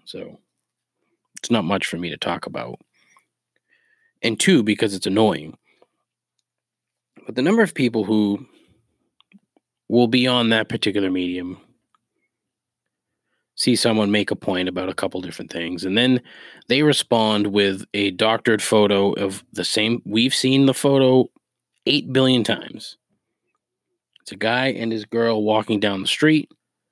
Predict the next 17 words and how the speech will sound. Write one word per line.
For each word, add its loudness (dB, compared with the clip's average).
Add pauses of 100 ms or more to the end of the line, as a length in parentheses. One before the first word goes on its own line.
(880)
The -4
guy 0
is -2
turned 0
around 2
looking -4
at -4
a -8
girl -2
who -2
had -14
passed -2
him, 6
and 2
he's -4
giving -2
the -8